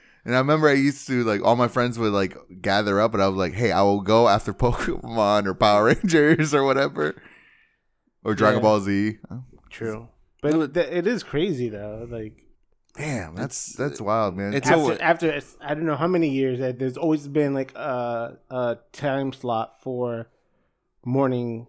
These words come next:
Speaker 2: cartoon shows.
Speaker 1: There
Speaker 2: that
Speaker 1: wasn't any.
Speaker 2: now
Speaker 3: But
Speaker 2: there
Speaker 3: that's
Speaker 2: isn't
Speaker 3: where they
Speaker 2: any.
Speaker 3: all always premiered. But even then, that's what I'm saying. Like, I mean, I wa-, obviously we watch our, our adult cartoons, which is, like, Rick and Morty or South Park or, you know, Archer, all these different things. But,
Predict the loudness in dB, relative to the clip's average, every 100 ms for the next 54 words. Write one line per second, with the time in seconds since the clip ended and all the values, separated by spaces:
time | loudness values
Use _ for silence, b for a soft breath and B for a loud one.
0 | -14 -8 -6 -4 -2 -2 -2 -4 -4 -6
1 | -10 _ _ _ _ -8 -6 -6 -8 -8
2 | -10 -10 -10 -10 -8 -6 -4 -2 -2 -2
3 | 0 2 4 4 4 4 0 -4 0 0
4 | 0 -4 -2 -2 -2 -2 0 -2 0 -2
5 | -2 -2 0 0 -2 -6 b b b -2
6 | -2 0 0 2 2 2 2 0 -2 0
7 | 0 0 -2 -2 -4 -8 _ _ _ _
8 | -2 -2 0 -2 -2 -2 -4 -4 -6 -6
9 | -8 -8 -8 -6 -6 -6 -4 -2 0 0
10 | 0 -2 -2 -4 -2 -4 -8 b b b
11 | -2 2 2 0 -2 0 0 -4 -6 -4
12 | -4 -4 -6 -6 -6 -4 -2 -2 -2 -4
13 | -4 -4 -4 -4 -6